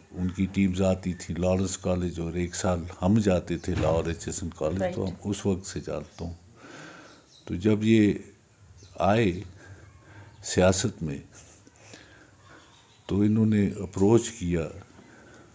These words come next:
Speaker 1: ये सन उन्नीस सौ छियानवे में फिर इन्होंने मानसरा का दौरा किया, उस वक्त मैं इनके साथ शामिल हुआ।
Speaker 2: right।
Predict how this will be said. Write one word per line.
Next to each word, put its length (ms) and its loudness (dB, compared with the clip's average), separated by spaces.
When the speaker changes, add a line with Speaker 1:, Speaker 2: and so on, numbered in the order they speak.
Speaker 1:
ये 260 -4
सन 360 -4
उन्नीस 300 -2
सौ 80 -8
छियानवे 500 -2
में 280 -4
फिर 180 -8
इन्होंने 500 -4
मानसरा 500 -6
का 180 -6
दौरा 360 2
किया, 420 -8
उस 240 4
वक्त 180 4
मैं 180 6
इनके 240 0
साथ 580 -4
शामिल 480 0
हुआ। 220 -8
Speaker 2:
right। 180 -6